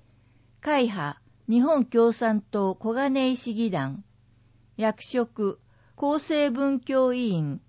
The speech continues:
庁舎及び福祉会館建設等調査特別委員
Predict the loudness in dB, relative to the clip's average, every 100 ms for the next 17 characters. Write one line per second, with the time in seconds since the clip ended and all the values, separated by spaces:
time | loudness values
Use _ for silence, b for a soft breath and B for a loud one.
0 | _ _ _ _ -4 0 0 0 0 0
1 | 0 2 4 4 2 0 -4 -8 -8 -8
2 | -6 -2 0 0 0 -2 0 0 2 2
3 | -2 -4 -2 0 0 -2 -4 -4 -2 -2
4 | -4 -4 -6 -2 -2 -2 -4 0 0 0
5 | -2 -8